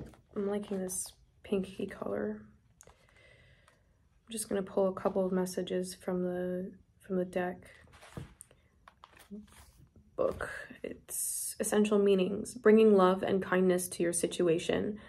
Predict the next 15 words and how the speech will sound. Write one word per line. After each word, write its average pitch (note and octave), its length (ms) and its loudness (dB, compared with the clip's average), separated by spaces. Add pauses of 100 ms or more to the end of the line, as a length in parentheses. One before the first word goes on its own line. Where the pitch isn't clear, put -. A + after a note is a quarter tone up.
(480)
honest A3 400 6
and F#3+ 160 -2
fulfilling G3 480 4
work, F3+ 400 -2 (560)
acting A3+ 400 6
from G#3+ 140 6
the G3+ 80 8
heart, F#3 520 0 (1000)
the G3 80 2
bounty B3+ 480 6
of - 100 2
a G3 60 4
job F#3+ 420 6
well F#3 240 4
done, F#3 520 -2